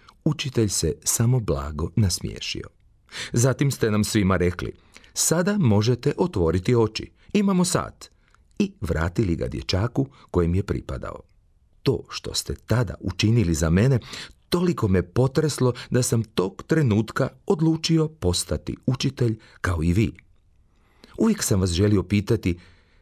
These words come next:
kako to da me nikad niste odali? Stari učitelj je odgovorio: „Nisam ni ja znao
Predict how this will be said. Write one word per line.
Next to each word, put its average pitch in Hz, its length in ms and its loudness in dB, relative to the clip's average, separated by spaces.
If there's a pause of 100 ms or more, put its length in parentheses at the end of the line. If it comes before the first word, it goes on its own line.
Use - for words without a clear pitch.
(160)
kako 226 280 -2
to 170 180 0
da 131 100 2
me 101 120 2
nikad 101 520 -2 (120)
niste 82 480 -2
odali? 69 420 -4 (800)
Stari 65 340 -4
učitelj 85 440 0
je 82 60 4
odgovorio: 65 540 -4 (1000)
„Nisam 170 440 4
ni 110 160 6
ja 120 220 4
znao 80 460 -2